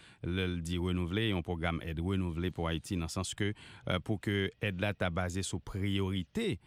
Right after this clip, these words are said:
pays d'Haïti. Et son bagage, quoi, ancien gouvernement Matéli, a,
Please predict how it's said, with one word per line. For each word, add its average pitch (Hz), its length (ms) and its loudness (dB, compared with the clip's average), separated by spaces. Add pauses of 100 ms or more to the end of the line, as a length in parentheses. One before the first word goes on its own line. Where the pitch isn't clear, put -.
(240)
pays 92 240 0
d'Haïti. 73 600 -6
Et 87 220 -2
son 85 220 -2
bagage, 85 340 2
quoi, 82 220 -2
ancien 80 280 -2
gouvernement 85 340 0
Matéli, 80 380 0
a, 80 60 0